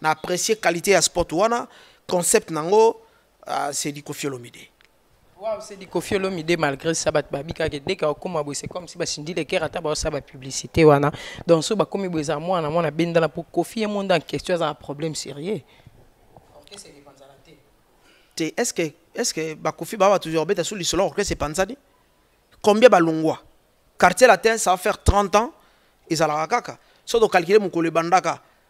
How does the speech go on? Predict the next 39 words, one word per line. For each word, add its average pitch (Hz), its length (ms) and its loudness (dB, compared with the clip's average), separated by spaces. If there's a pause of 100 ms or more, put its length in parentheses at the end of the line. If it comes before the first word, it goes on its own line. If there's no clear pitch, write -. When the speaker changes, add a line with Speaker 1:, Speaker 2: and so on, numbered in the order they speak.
(100)
Speaker 1:
on 165 160 0
a 202 140 6
des 175 140 0
chanteurs 165 340 -4
comme 180 140 -4
Bassam 165 420 -2
Chintu 165 260 -8
Che 151 140 -4
Guevara 143 300 -6
Mente, 160 240 -8
Bazara 143 320 -8
Soute, 240 560 2 (360)
Babouron 180 440 0
Pela, 151 260 -6
Bazara 151 340 -2
Soute, 208 380 -4 (580)
Bamodogwa 180 520 4
Barambwa, 175 480 6
Bazara 165 340 4
Soute, 220 320 -4 (480)
l'autre, 175 260 4
on 190 100 0
a 156 220 0
Omba, 185 400 2 (220)
et 165 80 -2
puis 208 160 0
après, 196 240 6
l'obé, 208 220 6
on 180 120 4
attend 247 240 0
sous 240 120 -4
Batou 196 180 0
Moussoussou. 185 400 -4 (480)
Mais 185 400 4 (100)
le 170 140 -2
plus 233 260 0
important, 214 520 0 (360)
ça - 300 -2
s'appelle 190 480 0